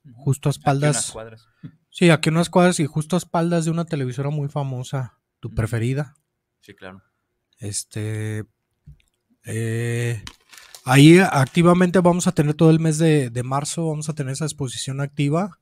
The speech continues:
Speaker 2: y después de <laughs>
Speaker 1: Tú sigue en tu comercial, güey.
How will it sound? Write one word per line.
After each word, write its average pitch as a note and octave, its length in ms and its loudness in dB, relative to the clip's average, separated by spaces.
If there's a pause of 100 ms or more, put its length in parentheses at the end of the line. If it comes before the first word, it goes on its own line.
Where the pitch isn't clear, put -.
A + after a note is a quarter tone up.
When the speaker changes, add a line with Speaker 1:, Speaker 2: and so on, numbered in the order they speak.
(720)
Speaker 2:
y B2+ 140 -6
después C3 500 -2
de B2 880 0 (240)
<laughs> - 1200 -6 (1500)
Speaker 1:
Tú F3+ 100 -10
sigue F3+ 300 -2
en G3+ 80 -6
tu E3+ 100 -10
comercial, C#3 520 -10
güey. A2 280 -12